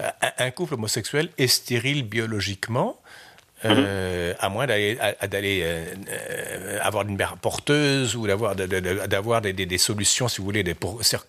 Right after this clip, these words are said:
Speaker 1: cir-, contourner le problème. Euh, mais à, à l'inverse, vous avez deux couples hétérosexuels qui sont stériles ou qui ne veulent pas d'enfants.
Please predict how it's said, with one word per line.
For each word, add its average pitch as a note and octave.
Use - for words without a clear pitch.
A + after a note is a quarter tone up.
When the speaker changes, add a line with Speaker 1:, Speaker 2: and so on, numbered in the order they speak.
Speaker 1:
cir-, -
contourner C3
le B2
problème. B2
Euh, G#2
mais -
à, A#2
à G#2+
l'inverse, C3+
vous G2+
avez C3+
deux A2
couples A#2
hétérosexuels G#2
qui C3
sont A2
stériles A2+
ou B2
qui E3
ne D#3
veulent C3
pas F#2
d'enfants. E2+